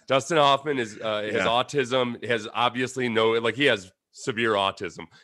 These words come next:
Speaker 1: He's, he's way out there on the spectrum. So he obviously has, uh,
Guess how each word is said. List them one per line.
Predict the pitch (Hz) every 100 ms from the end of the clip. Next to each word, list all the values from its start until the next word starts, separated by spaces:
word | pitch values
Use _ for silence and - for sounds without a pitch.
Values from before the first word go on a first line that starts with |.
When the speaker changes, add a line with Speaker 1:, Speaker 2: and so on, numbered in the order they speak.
| -
Speaker 1:
He's, | 120
he's | 104 117 117 104
way | 117 110
out | 101 104
there | 98
on | 90
the |
spectrum. | 85 120 117 107 95
So | 220
he | 247
obviously | 214 196 165 180
has, | 147 139 - - -
uh, | 123